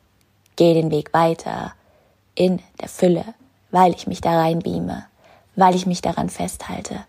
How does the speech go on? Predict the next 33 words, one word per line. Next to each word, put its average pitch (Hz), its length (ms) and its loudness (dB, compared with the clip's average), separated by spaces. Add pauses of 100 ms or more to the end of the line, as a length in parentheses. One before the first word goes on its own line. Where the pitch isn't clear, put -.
(840)
weil 190 260 4
ich, 170 400 2 (120)
weil 170 160 0
ich 170 120 -4
weiß, 180 340 6
wie 202 40 -4
stark - 320 0
ich 202 120 -8
bin, 160 160 -2
weil 156 120 -2
ich - 120 -8
weiß, 170 260 2
wie 185 80 -4
sehr 175 300 0
ich - 160 -6
all 170 100 0
das 170 240 -4
verdiene 180 580 -4 (600)
und 175 160 0
gehe 175 200 6
den 165 200 2
Weg 170 420 4 (1120)
mit 170 200 0 (340)
dieser 170 220 4
Frequenz 165 580 -2
weiter. - 420 0 (600)
Und 185 60 4
ich 185 100 4
habe 180 160 4
letztens 208 380 0
einen 190 120 0
Satz 220 340 -2
von, 175 460 0